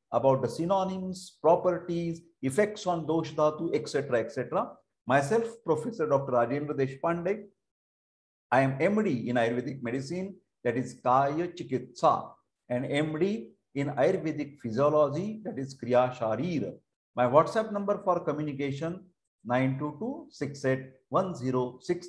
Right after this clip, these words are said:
three zero. So let us start discussion about this important plant, Shatavari. But we are using the roots, although here you can see the branches and the leaves,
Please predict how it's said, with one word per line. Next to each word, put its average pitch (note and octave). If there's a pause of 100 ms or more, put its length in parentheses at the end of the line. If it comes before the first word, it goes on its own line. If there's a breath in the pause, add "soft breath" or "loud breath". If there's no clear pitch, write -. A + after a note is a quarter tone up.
(100)
three A#2+
zero. - (320)
So D3
let E3
us A3
start E3+
discussion D3+
about B2
this - (220)
important F3
plant, B2+ (160)
Shatavari. D3 (220)
But C3+
we F#3
are E3+
using C3
the C#3
roots, A3
although C3
here C#3
you C#3
can C#3
see C#3
the B2+
branches A#2+
and B2
the B2
leaves, F3+